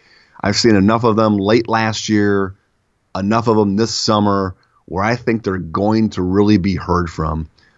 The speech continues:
despite those early losses to Evanston and Fremd. I, I just think they have an, some nice pieces and, and some things at the high school level with a,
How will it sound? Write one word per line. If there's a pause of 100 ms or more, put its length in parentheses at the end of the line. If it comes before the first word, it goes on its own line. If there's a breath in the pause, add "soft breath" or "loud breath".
(140)
despite
those
early
losses
to
Evanston
and
Fremd.
I,
I
just
think
they
have
an,
some
nice
pieces
and,
and
some
things
at
the
high
school
level
with
a,